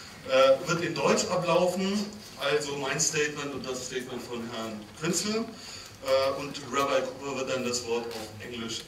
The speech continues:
an Sie richten. Äh, da die Pressekonferenz auf anderthalb Stunden konzipiert ist, äh, wird genügend Zeit für Fragen an die Referenten sein.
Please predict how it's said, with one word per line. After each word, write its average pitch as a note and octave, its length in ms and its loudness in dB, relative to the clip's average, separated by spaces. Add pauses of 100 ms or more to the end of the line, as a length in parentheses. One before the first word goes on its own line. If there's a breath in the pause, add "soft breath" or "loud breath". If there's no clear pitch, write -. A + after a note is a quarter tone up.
an B2 140 -8
Sie C3 120 -6
richten. F3+ 680 -4 (500 loud breath)
Äh, C3 460 8 (160)
da D3 160 0
die D#3+ 100 2
Pressekonferenz D#3+ 1300 0
auf D3 180 -6
anderthalb D#3 380 0
Stunden F3 260 -6
konzipiert D#3 720 -2
ist, D3+ 320 0
äh, C3 580 -4
wird C#3+ 220 -4
genügend D#3 840 -2
Zeit C3+ 440 0
für B2 200 -6
Fragen B2+ 1040 -4
an A#2+ 300 -4 (100)
die A2+ 280 -4
Referenten A#2 720 -6
sein. A2 420 -6